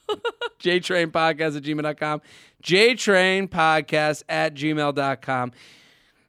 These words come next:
Speaker 2: Here with Allison Lobby, at Allison Lobby on Twitter and Instagram. Um, I wanna talk about our sponsor.
Speaker 1: Hit it.
Speaker 2: Love our sponsor. Blue Apron, baby.
Speaker 1: Ooh.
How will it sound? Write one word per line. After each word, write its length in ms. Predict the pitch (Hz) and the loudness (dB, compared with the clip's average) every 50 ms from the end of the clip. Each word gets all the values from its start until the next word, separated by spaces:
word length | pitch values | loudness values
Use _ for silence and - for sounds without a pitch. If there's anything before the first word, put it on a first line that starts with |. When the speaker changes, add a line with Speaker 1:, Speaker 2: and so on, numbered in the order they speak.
| _ _ _ _ _ | _ _ _ _ _
Speaker 2:
Here 180 | _ - 151 147 | _ -6 -4 -4
with 100 | 139 131 | -4 -4
Allison 340 | 123 123 127 123 - 131 131 | -4 -6 -6 -6 -6 -8 -6
Lobby, 320 | 135 135 135 131 139 139 - | -4 -4 -4 -4 -6 -6 -4
at 300 | 151 147 160 170 180 180 - | -2 0 2 2 0 0 -2
Allison 560 | 160 160 156 160 160 151 - - 151 147 147 | 0 2 4 4 4 2 0 -2 -4 -4 -2
Lobby 540 | 139 139 135 135 135 127 135 135 131 135 - | -2 -2 -2 -4 -4 -4 -4 -6 -6 -8 -8
on 340 | - 131 123 123 123 120 | -8 -8 -8 -8 -8 -10
Twitter 320 | 117 - - 160 151 151 147 | -12 -4 -2 0 0 0 0
and 80 | 143 | -2
Instagram. 600 | 143 135 - - 143 127 143 143 139 139 139 147 - _ _ _ _ _ _ _ _ _ _ _ _ _ | -2 -6 -6 -10 -6 -2 0 0 0 0 0 -2 -6 _ _ _ _ _ _ _ _ _ _ _ _ _
Um, 500 | 143 139 139 135 131 135 135 131 131 139 - - | -6 -6 -4 -4 -4 -4 -6 -6 -8 -10 -10 -10
I 60 | 147 | -8
wanna 160 | 151 156 151 | -8 -8 -8
talk 220 | - 156 147 131 | -8 -8 -8 -8
about 180 | 131 135 135 127 | -8 -8 -8 -8
our 60 | 123 | -10
sponsor. 500 | 120 - - 135 123 117 - - 110 98 _ _ _ - - _ _ - _ _ _ _ _ _ _ _ _ _ _ _ _ _ _ | -12 -14 -12 -12 -12 -12 -14 -18 -20 -20 _ _ _ -20 -20 _ _ -20 _ _ _ _ _ _ _ _ _ _ _ _ _ _ _
Speaker 1:
Hit 180 | _ 165 185 185 | _ -12 -12 -12
it. 80 | - _ _ | -14 _ _
Speaker 2:
Love 260 | 143 139 139 143 135 | -12 -8 -8 -8 -6
our 80 | 135 127 | -8 -10
sponsor. 540 | - - - 123 110 107 - - 107 - _ _ _ _ - _ _ _ _ _ _ _ _ _ _ _ _ _ _ _ - - _ _ _ _ _ _ _ _ | -10 -12 -14 -16 -18 -18 -20 -20 -20 -20 _ _ _ _ -20 _ _ _ _ _ _ _ _ _ _ _ _ _ _ _ -20 -20 _ _ _ _ _ _ _ _
Blue 240 | 151 170 175 165 | -2 2 4 4
Apron, 320 | 165 170 175 - 143 127 120 | 4 4 2 0 -4 -8 -8
baby. 360 | 120 117 117 113 120 120 117 - _ _ _ _ _ _ - | -8 -10 -12 -14 -14 -16 -18 -18 _ _ _ _ _ _ -20
Speaker 1:
Ooh. 280 | 165 208 285 240 143 | -20 -20 -20 -20 -20